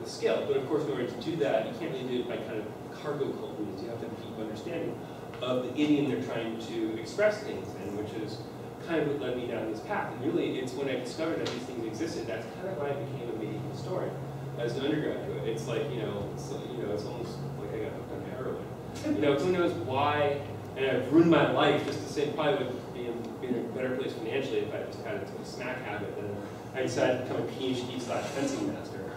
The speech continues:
So, uh, you undergrads, just say no to grad school. Um, <laughs> but go do something lucrative instead.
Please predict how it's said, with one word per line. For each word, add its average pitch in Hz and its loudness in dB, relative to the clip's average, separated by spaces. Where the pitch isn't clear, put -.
So, 135 6
uh, 131 8
you 147 8
undergrads, 135 8
just - -2
say 131 6
no 131 8
to 127 6
grad 123 6
school. 104 0
Um, 147 12
<laughs> 254 10
but - 8
go 135 6
do 131 2
something 127 0
lucrative 120 2
instead. - -2